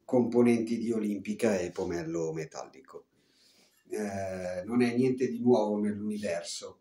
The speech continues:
perché i giovanissimi usano sciabole di questo tipo in gara.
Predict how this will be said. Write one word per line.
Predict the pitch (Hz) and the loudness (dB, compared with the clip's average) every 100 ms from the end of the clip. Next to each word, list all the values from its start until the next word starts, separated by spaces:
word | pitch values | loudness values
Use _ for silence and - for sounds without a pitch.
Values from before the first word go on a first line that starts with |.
| _ | _
perché | 107 104 - 101 95 90 - _ _ _ _ _ | -10 -10 -8 -6 -4 -8 -10 _ _ _ _ _
i | 110 107 | -10 -2
giovanissimi | 120 120 123 123 - - 120 120 113 - | 2 4 4 2 2 2 4 4 2 -4
usano | 110 101 107 101 98 95 | -6 -2 -2 -2 -4 -8
sciabole | - 120 104 101 92 | -6 -2 -2 -4 -6
di | 87 | -8
questo | - 107 - 107 | -8 -8 -8 -10
tipo | - 85 92 90 85 | -10 -16 -12 -14 -12
in | 90 | -14
gara. | 82 80 76 76 | -12 -12 -12 -16